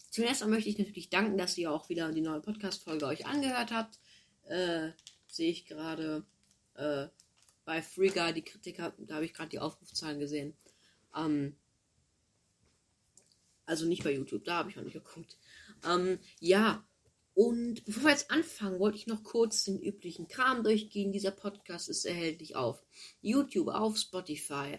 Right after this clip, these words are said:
auf Breaker, auf Radio Public, auf Google Podcast. Und er ist natürlich auf unserer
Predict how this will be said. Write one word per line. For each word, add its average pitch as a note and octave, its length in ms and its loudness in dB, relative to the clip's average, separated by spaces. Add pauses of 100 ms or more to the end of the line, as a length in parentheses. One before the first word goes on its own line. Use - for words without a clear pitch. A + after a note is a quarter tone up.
auf G#3 460 2
Breaker, C3+ 500 2
auf G#3+ 200 2
Radio E3 300 0
Public, D3+ 380 -4
auf D3 180 -6
Google D3+ 240 0
Podcast. G#3 640 -2 (880)
Und D4 240 8
er G#3+ 180 8
ist G#3+ 200 4
natürlich G3 340 -2
auf D3 240 -2 (200)
unserer D3+ 380 -2